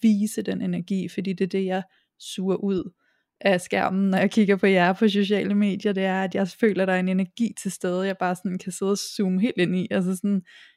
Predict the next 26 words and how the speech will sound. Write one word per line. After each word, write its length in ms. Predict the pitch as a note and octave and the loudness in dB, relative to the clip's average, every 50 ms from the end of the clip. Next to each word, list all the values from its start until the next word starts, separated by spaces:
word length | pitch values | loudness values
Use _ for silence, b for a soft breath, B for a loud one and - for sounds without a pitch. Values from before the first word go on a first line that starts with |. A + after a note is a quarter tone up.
| B B - | B B -6
jeg 80 | F#3+ | -6
må 80 | F#3+ - | -4 -4
indrømme, 640 | - G#3+ A3+ A3+ A3+ A3 G#3+ G3 G3+ G3 G3 - | -2 0 0 0 2 0 0 0 -2 -2 -2 -2
at 160 | - F#3+ F3+ - _ _ _ _ _ _ _ _ _ _ _ _ _ _ _ _ _ _ _ _ _ _ _ _ _ _ _ _ _ - | -2 -2 -2 -4 _ _ _ _ _ _ _ _ _ _ _ _ _ _ _ _ _ _ _ _ _ _ _ _ _ _ _ _ _ 0
dine 280 | - A3+ A3 A#3 A#3+ B3+ | 2 4 6 6 6 4
stories, 560 | - - - F#3+ F#3 F3+ G3 G#3+ F#3+ - - - | 2 2 2 2 4 4 4 2 0 -2 -4 -8
Fie, 340 | G#3 - - F#3 F#3+ F#3 - _ _ _ - | -8 -6 -4 -4 -4 -6 -8 _ _ _ -2
det 60 | A3 | -2
er 40 | A3 - | 0 0
faktisk 380 | - F#3 F#3 - A3 G#3+ - | 0 -2 0 0 -2 -2 0
nogle 200 | A3 G#3 G#3 G#3+ | 0 2 2 2
af 60 | A3+ G#3+ | 2 2
de 160 | A3+ - - | 0 -2 -2
eneste, 420 | G#3 G3+ G#3 A3 G#3+ - - A3+ | 0 0 0 0 0 0 -2 -4
hvor 240 | G3 G3+ G#3 G3 - | -2 -2 -2 -2 -2
jeg 120 | G3 G#3+ | -2 -4
sådan 220 | - - G#3+ G#3 G3+ | -4 -4 -4 -4 -4
falder 240 | - A3 G#3 G3 G3 | -2 -2 -2 -2 -4
tilbage 400 | - - G#3 - - G3 G3+ G#3+ | -6 -8 -8 -4 -2 0 2 2
i 60 | A3 | 2
ro 220 | G#3+ A3 A3+ G3+ | 2 2 2 2
og 100 | - F#3+ - | 0 -2 -4
bare 140 | F#3+ F#3+ | -6 -6
suger 240 | F#3 - - G#3 G3 | -6 -6 -6 -6 -6
til 200 | - - - G3 | -6 -6 -6 -4
mig 160 | F#3+ G#3 G#3+ | -4 -4 -6